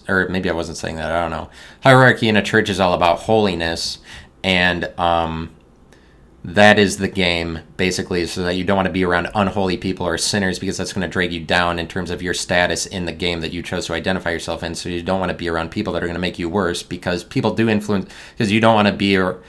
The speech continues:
you don't wanna, so it's not like, so you might decry a sinner in, in the church, but that's because you're trying to protect yourself, protect your identity. You don't wanna be identified as sinners, and you will be if you hang out with them. And so when people that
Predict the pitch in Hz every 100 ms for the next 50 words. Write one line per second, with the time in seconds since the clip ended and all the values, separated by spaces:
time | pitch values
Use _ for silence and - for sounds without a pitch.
0 | - - 117 131 120 117 120 - 135 135
1 | 139 117 117 104 - - - 143 151 104
2 | 113 - - 107 104 98 87 85 - -
3 | 117 85 82 87 80 - - 107 82 -
4 | - 127 - - - 98 95 - 92 -
5 | 95 85 90 92 85 110 98 92 - 123
6 | - 92 95 85 95 98 95 87 80 117
7 | 107 92 92 92 95 87 85 92 85 120
8 | 113 95 87 - 95 90 85 90 90 98
9 | 123 98 92 95 90 95 95 101 113 92
10 | - 85 92 - - - 110 123 120 110
11 | - 131 127 117 107 104